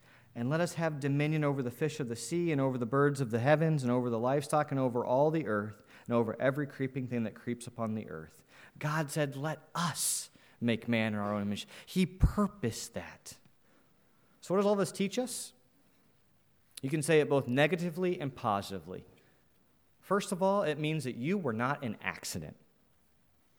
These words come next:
Remember, creation helps us understand ourselves. You are not an accident based upon the creation account in Genesis one. God created you for a purpose. But if you are here and you believe in natural selection, i-, if you believe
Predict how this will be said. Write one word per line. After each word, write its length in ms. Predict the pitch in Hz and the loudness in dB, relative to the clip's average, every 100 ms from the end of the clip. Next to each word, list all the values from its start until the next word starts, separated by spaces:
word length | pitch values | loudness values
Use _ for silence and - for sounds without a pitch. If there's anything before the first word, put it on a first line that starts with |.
| _ _ _ _ _ _ 170 | _ _ _ _ _ _ -2
Remember, 240 | 214 247 | 0 -2
creation 680 | - - 180 190 220 - 165 | -4 -2 4 6 6 4 2
helps 180 | 175 | 2
us 40 | 180 | 2
understand 320 | 180 - 185 | -2 0 0
ourselves. 420 | - 196 170 123 | 2 6 4 6
You 180 | 208 262 | 6 10
are 100 | 190 | 10
not 180 | 185 208 | 10 6
an 80 | 170 | 6
accident 460 | 180 202 - 135 | 6 6 4 2
based 200 | 180 190 | 6 6
upon 200 | - 185 | 4 0
the 80 | 156 | 0
creation 400 | - 180 185 185 | 0 4 4 4
account 260 | 151 190 151 | 2 4 4
in 60 | |
Genesis 360 | 143 175 - 143 | 2 0 -2 -2
one. 240 | 190 180 - - - - | -2 -2 -6 -14 -14 -4
God 440 | 143 180 196 214 185 | 8 10 10 8 4
created 480 | - 190 196 180 139 | 4 8 8 6 2
you 100 | 143 | 0
for 240 | - 127 | 2 0
a 60 | 117 | 0
purpose. 680 | - - 208 - - - - - - | -2 -2 -2 -4 -8 -8 -8 -14 -2
But 140 | 165 | 4
if 160 | 196 196 | 4 6
you 160 | 247 | 4
are 80 | 277 | 6
here 340 | 226 202 220 254 | 4 4 4 4
and 240 | 151 147 | 2 0
you 140 | 165 | 2
believe 400 | 202 175 165 202 | 2 2 4 4
in 100 | 180 | 4
natural 360 | 143 160 - 185 | 4 4 4 -2
selection, 760 | - 120 131 - - 262 240 - - _ _ - - - | 2 4 4 4 4 4 2 -6 -20 _ _ -20 -20 -12
i-, 80 | - | -2
if 340 | 180 165 180 | 2 8 8
you 100 | 185 | 8
believe 580 | 214 220 214 214 220 202 | 8 8 10 8 6 2